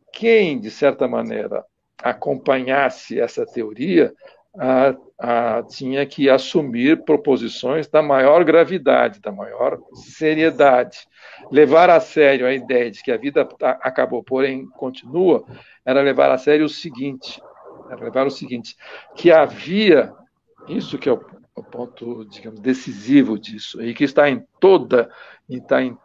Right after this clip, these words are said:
toda a literatura sobre os campos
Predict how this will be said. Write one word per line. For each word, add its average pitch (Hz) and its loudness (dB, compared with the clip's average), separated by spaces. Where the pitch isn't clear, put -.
toda 185 4
a 143 4
literatura 123 -4
sobre 120 -8
os 127 -8
campos - -14